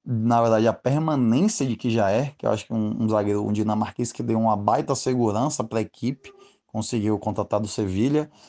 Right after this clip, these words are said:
Teve o Saelemaekers, que veio do Anderlecht também, que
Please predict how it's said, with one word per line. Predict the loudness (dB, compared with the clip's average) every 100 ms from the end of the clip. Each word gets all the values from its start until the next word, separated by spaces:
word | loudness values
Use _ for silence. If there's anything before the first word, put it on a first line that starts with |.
| _
Teve | 0 0
o |
Saelemaekers, | 2 2 4 4 4 2 0 -4 -4 -10 _ _ _
que | 0 2 2 2
veio | 2 2 2 2
do | 2 2 0 -2 -4
Anderlecht | -2 0 2 2 2 2 0 -4
também, | -6 -4 -2 -2
que | -2 -2 -2